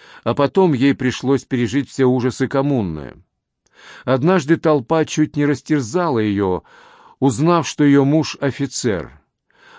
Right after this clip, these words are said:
Возможно, все эти обстоятельства повлияли на будущего ребенка". "Капитан", — сказала Амалия, покачивая носком туфли.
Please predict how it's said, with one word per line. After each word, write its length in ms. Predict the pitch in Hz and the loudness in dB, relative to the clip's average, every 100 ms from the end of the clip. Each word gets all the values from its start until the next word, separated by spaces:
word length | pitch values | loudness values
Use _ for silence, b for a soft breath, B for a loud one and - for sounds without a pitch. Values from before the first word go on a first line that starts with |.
| b | b
Возможно, 500 | 127 127 147 120 127 | -2 0 0 0 -2
все 200 | - 135 | 0 0
эти 120 | 120 | 0
обстоятельства 840 | 120 - 123 127 139 131 110 - 123 | -2 -2 0 2 0 -4 -6 -4 -2
повлияли 880 | 120 117 113 117 117 113 113 107 - | 0 0 0 0 0 0 0 -2 -4
на 220 | 110 110 | -4 -2
будущего 420 | 113 107 - 117 | -2 -4 -2 0
ребенка". 640 | 123 123 170 113 92 65 - _ _ _ _ _ _ _ _ _ _ _ _ _ - | 0 2 0 0 -6 -10 -12 _ _ _ _ _ _ _ _ _ _ _ _ _ -6
"Капитан", — 640 | 120 143 - 104 64 - b b b | -2 -2 -2 -2 -4 -10 b b b
сказала 460 | b - 104 110 101 | b -4 0 2 2
Амалия, 460 | 117 139 135 120 - _ _ - | 2 0 0 -2 -6 _ _ -4
покачивая 640 | 110 120 110 - 107 104 | -2 0 -2 -2 2 2
носком 460 | 101 98 - 107 98 | 0 -2 -2 -2 -2
туфли. 540 | - 104 - 78 67 | -2 -4 -4 -8 -8